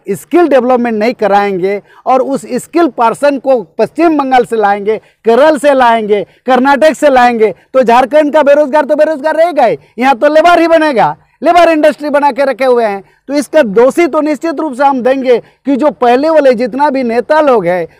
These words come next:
वो सब इसका जिम्मेवार है, इसका सभी जिम्मेवार है। अगर उन लोग थोड़ा बहुत भी शिक्षा के ऊपर ध्यान देता, अगर स्किल डेवलपमेंट यानी कि औद्योगिक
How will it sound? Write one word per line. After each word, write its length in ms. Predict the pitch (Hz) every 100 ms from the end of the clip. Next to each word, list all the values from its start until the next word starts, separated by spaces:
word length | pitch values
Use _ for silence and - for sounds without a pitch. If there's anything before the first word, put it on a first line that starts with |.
| -
वो 80 | 277
सब 240 | 330 349
इसका 200 | 359 330
जिम्मेवार 500 | 311 269 220 156 131
है, 240 | - - _ _ _ _ -
इसका 240 | 247 269
सभी 280 | 247 277 392
जिम्मेवार 600 | 339 330 262 208 175 147
है। 200 | 131 131 _ _ -
अगर 260 | 254 320
उन 140 | 311 302
लोग 200 | 311 -
थोड़ा 220 | 233 330
बहुत 200 | 311 311
भी 140 | 302
शिक्षा 380 | 247 240 196 320
के 60 | 277
ऊपर 260 | 302 285
ध्यान 340 | 285 202 240 254
देता, 360 | 185 156 175 - _
अगर 300 | 240 262 254
स्किल 300 | 226 - 330
डेवलपमेंट 600 | 262 226 202 202 214 262 - -
यानी 200 | 240 269
कि 100 | 254
औद्योगिक 640 | 277 214 202 285 285 302